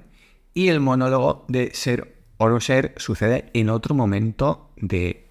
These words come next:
esa misma obra, de, de, de Hamlet. Pero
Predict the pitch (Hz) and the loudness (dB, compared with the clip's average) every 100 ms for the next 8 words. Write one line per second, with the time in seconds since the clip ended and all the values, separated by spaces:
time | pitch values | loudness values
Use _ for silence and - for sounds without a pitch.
0 | - 90 92 90 80 85 107 135 85 85 | -6 -2 2 4 4 2 2 2 -2 -6
1 | 80 _ - - - - _ - 90 - | -12 _ -20 -20 -20 -20 _ -4 -2 0
2 | 95 90 90 82 - 120 87 - - - | 0 2 0 -2 0 0 0 -6 -16 -20
3 | - _ _ _ - - _ - 110 107 | -20 _ _ _ -20 -20 _ -4 2 4
4 | 95 | 2